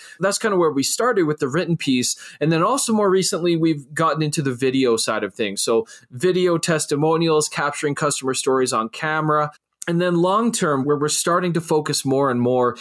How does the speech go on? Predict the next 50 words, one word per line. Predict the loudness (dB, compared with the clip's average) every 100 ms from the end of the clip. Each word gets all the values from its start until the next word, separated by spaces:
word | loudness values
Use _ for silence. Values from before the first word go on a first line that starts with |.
| -14 -4
is | -2 -2
helping | -2 -2 0 0
clients | 0 0 0
actually | -2 -2 -4
put | -2 -4 -2
those | -4 -2 0
stories | 0 0 0
to | -2
use. | 0 2 0 0
So | 0 -2 -4 -20 -12 -2
building | 0 2 2 0
out | 2 0 -4 _ -20 -12
ads | -8 -4 -2 -4 -4
to | -4 -4
drive | -2 -2 -2
people | -2 -4 -4 -4
to | -2
the | -4
study | -2 -2 -2 0
or | -2
building | 0 0 0 0
out | 0 -2
the | -4 -2
emails | 0 2 2 0 0
that | 0 0
are | 2 2
used | 0 0
in | -2
cold | 0 -2
pitches | 0 -2 -2 -4 -4
and, | -8
and | -6 -4
so | -2 0 0
on. | 0 0
So | -2 -2 -2 -4 -16 -4
we | -2
started | 0 0 0 -2
with | -2
just | -2 -4 -4
one | -2 0 0 0
kind | -2 -2
of |
core | 0 0
product. | 0 0 0 0 -2
We | -2
expanded | -2 -2 -2 0 -2 -2
on | -4 -2
the | -2
written | -2 -4
front, | -4 -2 -2 -2